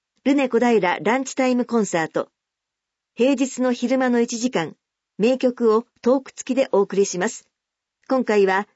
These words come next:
数々のコンクールで入賞経験のある、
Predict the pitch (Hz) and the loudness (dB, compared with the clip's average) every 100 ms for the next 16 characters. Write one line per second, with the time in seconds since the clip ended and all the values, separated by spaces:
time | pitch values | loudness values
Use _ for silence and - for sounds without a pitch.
0 | _ - 277 285 277 254 226 208 233 233 | _ -4 -2 0 -2 -2 -2 0 0 0
1 | 240 220 196 190 202 _ 196 247 254 269 | 2 2 4 2 0 _ 0 2 2 2
2 | 262 269 262 208 190 190 175 165 | 2 0 2 0 0 0 0 0